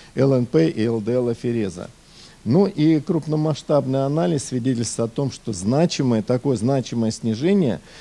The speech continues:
липопротеидов низкой плотности приводит к регрессии атеросклероза и существенно уменьшает частоту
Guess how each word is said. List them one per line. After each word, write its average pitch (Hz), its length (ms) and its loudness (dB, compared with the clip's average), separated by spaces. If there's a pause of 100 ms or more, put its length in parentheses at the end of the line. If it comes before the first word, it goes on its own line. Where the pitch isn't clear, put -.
(120)
липопротеидов 131 800 0
низкой 123 280 -4
плотности 104 540 -6
приводит 147 500 -4
к - 60 -20
регрессии 147 560 0
атеросклероза 120 800 -4
и 131 40 -2
существенно 135 560 -4
уменьшает 117 440 -2
частоту 117 640 -6